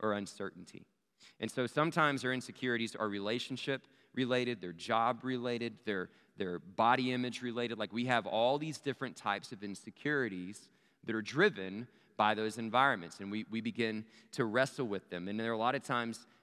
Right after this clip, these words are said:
uh, they're caused by lower self-esteem, a desire for perfectionism or isolation, right? There are all these things that can create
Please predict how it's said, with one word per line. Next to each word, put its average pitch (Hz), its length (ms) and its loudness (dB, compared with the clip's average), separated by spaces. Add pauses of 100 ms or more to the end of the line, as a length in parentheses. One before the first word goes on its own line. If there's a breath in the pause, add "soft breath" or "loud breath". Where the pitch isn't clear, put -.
uh, 104 300 4
they're 110 160 2
caused 107 400 2
by 98 100 0
lower 113 320 2
self-esteem, 127 840 -2
a 98 40 -2
desire 104 460 0
for - 140 -8
perfectionism 120 920 -4
or 80 140 -6
isolation, 113 580 -2
right? 98 100 -6
There 98 120 -4
are - 20 2
all 120 160 4
these 135 140 -6
things 107 320 -8
that 101 80 -12
can 95 120 -14
create 101 380 -4